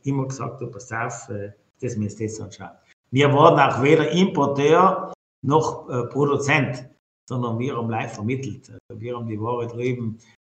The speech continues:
äh, zur Verfügung gestellt und importiert hat das.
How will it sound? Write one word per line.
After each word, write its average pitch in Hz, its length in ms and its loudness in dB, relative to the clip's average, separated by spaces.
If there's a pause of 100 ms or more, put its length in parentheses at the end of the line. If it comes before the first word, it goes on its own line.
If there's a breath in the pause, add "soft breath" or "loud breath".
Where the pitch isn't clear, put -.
(120)
äh, - 180 -14
zur 107 160 -14
Verfügung 123 480 -8
gestellt 131 420 -4
und 110 280 -12 (180)
importiert 120 580 -12
hat 107 160 -18
das. 98 60 -20